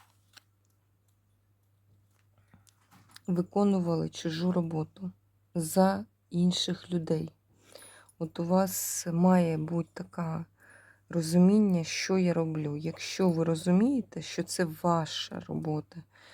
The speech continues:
що саме ви маєте це робити, щоб ви не втомлювались і надавали іншим можливість вирішити свої питання чи якісь інші,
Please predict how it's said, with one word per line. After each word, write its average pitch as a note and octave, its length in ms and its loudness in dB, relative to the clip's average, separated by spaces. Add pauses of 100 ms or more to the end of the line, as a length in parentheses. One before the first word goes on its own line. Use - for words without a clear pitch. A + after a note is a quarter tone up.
(300)
що E3 560 -4
саме F3 400 4
ви E3+ 320 2
маєте D3+ 540 -4
це - 220 -6
робити, E3+ 680 -4 (1080)
щоб - 320 -6
ви F3 140 6
не F#3 100 8
втомлювались D3+ 1040 -2 (1700)
і E3+ 80 -2
надавали E3 760 2
іншим G3 600 -4
можливість D#3+ 760 -2
вирішити D#3+ 680 -4
свої F3 520 -4
питання E3+ 680 -4
чи - 220 -6
якісь - 440 -10
інші, F3+ 420 -2